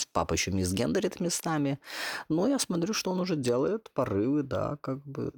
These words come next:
Особенно если звонит с какой-нибудь там, с техосмотра, например, там, или с какой-нибудь автостанции, там, да, ну, вот,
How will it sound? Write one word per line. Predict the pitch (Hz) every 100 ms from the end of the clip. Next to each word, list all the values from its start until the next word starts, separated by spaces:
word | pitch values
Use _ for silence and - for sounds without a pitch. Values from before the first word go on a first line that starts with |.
| -
Особенно | - 90 92
если | 87 -
звонит | 90 85 92 87
с |
какой-нибудь | - - 78 69 -
там, | - 60 - - -
с | -
техосмотра, | - - - 85 117 147 131 110 101
например, | 90 90 82 71
там, | - 52
или | 50
с | -
какой-нибудь | - - 73
автостанции, | - - - 98 110 123 120 92 85
там, | - 65
да, | 67 92 87
ну, | 80 73
вот, | - -